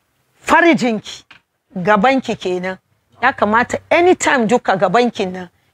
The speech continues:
izan za ki kula da shi. Domin mu mata,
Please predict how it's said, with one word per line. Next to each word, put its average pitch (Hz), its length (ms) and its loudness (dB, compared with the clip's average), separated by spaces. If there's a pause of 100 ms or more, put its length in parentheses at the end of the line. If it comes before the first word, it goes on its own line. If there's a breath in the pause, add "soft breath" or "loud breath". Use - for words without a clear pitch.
(140)
izan 254 380 0
za 277 260 2
ki - 160 -8
kula 196 340 -2
da 196 140 0
shi. - 240 -10 (420)
Domin 302 220 4
mu 370 140 2
mata, 339 480 2